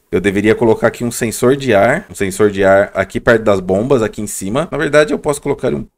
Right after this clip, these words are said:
não tem nenhum espacinho que eu possa pôr ele aqui? Pra pôr aqui, ó. E exatamente onde eu preciso ele. Preciso dele.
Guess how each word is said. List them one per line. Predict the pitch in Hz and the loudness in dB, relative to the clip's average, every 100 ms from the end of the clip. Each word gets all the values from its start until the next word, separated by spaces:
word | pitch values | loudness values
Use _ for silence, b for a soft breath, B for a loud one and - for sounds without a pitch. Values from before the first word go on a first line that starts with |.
| _ | _
não | _ | _
tem | - | -8
nenhum | 113 160 | -8 -6
espacinho | - 107 - 123 | -6 -6 -6 -10
que | 120 | -10
eu | |
possa | - 95 - | -8 -8 -8
pôr | - 98 | -8 -6
ele | 131 90 | -6 -8
aqui? | - 156 _ _ - | -14 -20 _ _ -12
Pra | 110 | -8
pôr | - | -4
aqui, | 165 - 117 | -4 0 2
ó. | 104 | 2
E | 165 | 4
exatamente | 165 170 208 202 202 | 4 4 4 2 4
onde | 190 | 4
eu | 190 | 2
preciso | 190 - 160 143 | 0 -4 0 0
ele. | 107 107 _ _ _ _ _ _ | 0 -4 _ _ _ _ _ _
Preciso | 120 123 117 | -4 -2 2
dele. | 107 104 98 | 4 4 -2